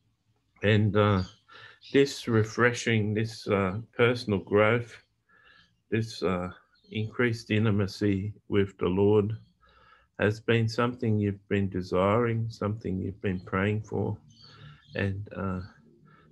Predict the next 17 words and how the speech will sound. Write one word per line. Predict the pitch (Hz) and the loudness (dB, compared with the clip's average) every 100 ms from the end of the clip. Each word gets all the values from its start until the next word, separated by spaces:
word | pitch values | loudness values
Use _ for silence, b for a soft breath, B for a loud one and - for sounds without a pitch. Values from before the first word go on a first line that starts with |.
| - | -4
the | 98 | 0
Lord | 113 120 117 | 2 2 2
has | 101 - - | 0 -2 -4
heard | 117 104 110 | 2 2 2
your | 110 90 | -2 -4
prayers, | 73 101 104 135 180 - | -2 2 2 2 -2 -8
and, | - 92 95 87 78 | -8 -6 -6 -8 -8
uh, | 82 90 92 76 76 - B B B - | -8 -6 -8 -12 -18 -20 B B B -10
he's | 95 98 - | -8 -8 -4
going | 98 101 101 - | -2 -2 -4 -4
to, | 92 92 98 _ _ _ _ b b b b 92 | -4 -4 -8 _ _ _ _ b b b b -12
uh, | 90 90 - | -12 -12 -10
come | - 101 98 | -4 -4 -4
forth | - 95 95 95 - - - | -2 -2 -2 -6 -14 -20 -16
and, | 87 82 - - | -14 -16 -18 -14
uh, | 87 87 - _ | -12 -12 -16 _
minister, | 101 107 107 - - 92 | -6 -4 -4 -6 -6 -6